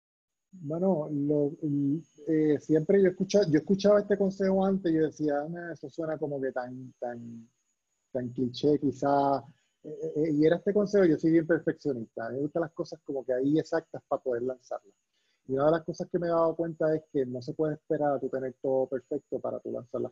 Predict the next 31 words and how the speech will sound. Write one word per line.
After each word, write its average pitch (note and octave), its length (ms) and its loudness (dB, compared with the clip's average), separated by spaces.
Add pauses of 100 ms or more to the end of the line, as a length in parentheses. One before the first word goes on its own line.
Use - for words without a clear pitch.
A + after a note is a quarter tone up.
cosas. - 200 -16 (500)
Eh, B2 500 -6
las C3+ 200 -4
cosas, D#3+ 460 0 (480)
lánzate E3 640 4
el D#3+ 80 4
M D#3+ 160 0
V F3+ 160 2
P, A#3+ 260 -4 (520)
que C3+ 80 -4
es C3 60 -2
el C#3+ 100 -2
ma-, D3+ 240 -4
el D3 100 -6
minimum D3+ 480 -4
viable D#3 520 4
product, F#3 420 4
¿verdad? F3 360 0 (140)
Tíralo F#3 360 4
ahí A#3 340 0 (460)
y D#3 100 -4
vas C#3 160 -8
a E3 60 -10
coger F3+ 260 -4
cantazo. G3 600 -6
Obviamente E3 360 -4
no D#3 120 -10
tires D3+ 180 -6
una D#3 140 -8
porquería, D3 540 -2
pero C3 260 -6